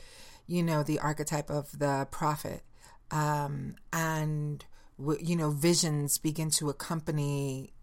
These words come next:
our journey and, um, unfold what we're here to be doing or the next move, right? And I think that there's ways that when we're asking or in, like, this idea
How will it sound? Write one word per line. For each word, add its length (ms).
our 160
journey 640
and, 480
um, 560
unfold 960
what 220
we're 140
here 240
to 100
be 140
doing 560
or 320
the 100
next 400
move, 400
right? 320
And 160
I 80
think 340
that 200
there's 320
ways 540
that 580
when 260
we're 280
asking 1000
or 440
in, 180
like, 260
this 260
idea 640